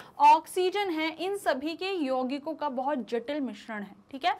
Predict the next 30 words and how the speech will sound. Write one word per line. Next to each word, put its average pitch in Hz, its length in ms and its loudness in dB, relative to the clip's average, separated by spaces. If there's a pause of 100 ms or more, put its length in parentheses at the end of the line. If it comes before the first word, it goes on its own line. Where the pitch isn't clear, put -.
(540)
इसके 370 240 -2
अलावा 403 360 8
अगर 403 180 2
बात 370 260 4
करें 392 120 0
तो 403 80 -2
इसमें 403 180 -2
नाइट्रोजन, 330 640 0
सल्फर 330 460 2
और 330 300 6
फास्फोरस 330 800 0
यौगिक 262 420 0
भी 302 120 0
मौजूद 254 520 -2
होते 226 320 -10
हैं। 226 200 -12 (340)
तो 370 60 -4
सोचिए 392 320 0
कितने 370 480 -2
सारे 359 480 2
यौगिकों 302 500 2
से 370 160 -4
मिल 311 240 0
करके 247 360 -2 (460)
कोयला 330 360 6
बना 247 300 2
होता 214 300 -6
है, 185 200 -10 (320)
ठीक 320 200 -2
है। 381 120 4